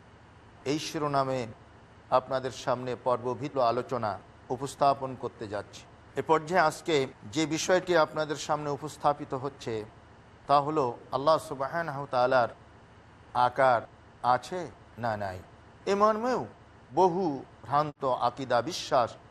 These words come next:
আমাদের সমাজে প্রচলিত রয়েছে। অনেকে বলে থাকেন, "আকার কি নিরাকার, সেই রব্বানা,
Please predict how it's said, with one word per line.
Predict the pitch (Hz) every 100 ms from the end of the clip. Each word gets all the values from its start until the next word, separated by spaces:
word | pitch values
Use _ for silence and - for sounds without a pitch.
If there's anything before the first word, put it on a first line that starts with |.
| - - -
আমাদের | 123 135 139 131 -
সমাজে | - 131 131 131 117 107
প্রচলিত | - 117 151 143 -
রয়েছে। | 110 104 101 - - - - - -
অনেকে | 180 175 151
বলে | 127 139
থাকেন, | 127 131 143 131 - - - - - - -
"আকার | 131 143 143 123
কি | - 127
নিরাকার, | 123 123 120 120 113
সেই | - 143 127
রব্বানা, | 127 104 107 120 120